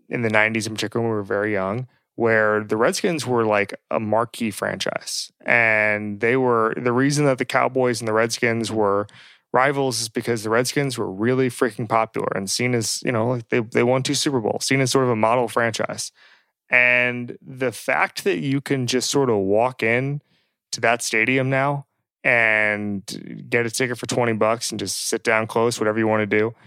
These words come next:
it is really sad, um, what's happened to that, that franchise. And this is not new news. Um, there was a "Sell the team" chant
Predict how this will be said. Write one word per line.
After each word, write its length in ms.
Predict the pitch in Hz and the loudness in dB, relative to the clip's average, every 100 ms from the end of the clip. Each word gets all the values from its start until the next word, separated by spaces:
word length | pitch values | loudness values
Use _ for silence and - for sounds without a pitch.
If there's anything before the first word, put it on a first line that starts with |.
| _ _ _ - | _ _ _ -8
it 220 | 175 147 | -2 0
is 140 | 127 | -2
really 280 | 113 135 175 | 0 2 2
sad, 520 | 117 - - - - - | 0 -2 -2 -4 -8 -4
um, 360 | - 113 107 107 | 0 2 2 0
what's 160 | 117 - | 0 0
happened 320 | 127 - 113 | -2 -2 -2
to 40 | |
that, 300 | 104 101 - | 0 0 0
that 160 | 110 101 | -2 0
franchise. 480 | 117 113 - - - | 0 0 -2 -4 -4
And 140 | 120 | -2
this 140 | 143 | 0
is 100 | 180 | 0
not 220 | 156 160 151 | 2 2 0
new 220 | 135 143 | 0 0
news. 580 | 135 123 139 160 - - - _ _ | 2 2 0 -2 -4 -8 -18 _ _
Um, 220 | 120 110 | 0 2
there 140 | 117 120 | 2 2
was 220 | 120 110 | 2 0
a 100 | 110 | -2
"Sell 320 | - 135 127 | 0 2 2
the 100 | 120 | -2
team" 380 | - - 127 135 | -6 -4 -2 0
chant 500 | - 131 127 156 | 0 2 0 -2